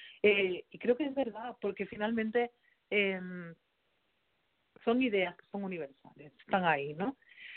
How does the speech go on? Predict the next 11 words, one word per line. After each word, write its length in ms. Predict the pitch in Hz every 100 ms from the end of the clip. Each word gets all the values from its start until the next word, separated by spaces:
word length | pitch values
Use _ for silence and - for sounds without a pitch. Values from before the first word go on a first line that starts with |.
| - - _ _ _
¿Qué 120 | 269
pasa 240 | 320 311
cuando 200 | 277 220
yo, 380 | 190 202 202 190 -
em, 420 | 190 180 175 170 _
me 120 | 190
emperro 640 | 170 175 - 226 196 160 156
en 140 | 160
que 120 | 170 165
quiero 280 | 208 202
una, 600 | 190 196 185 175 175 170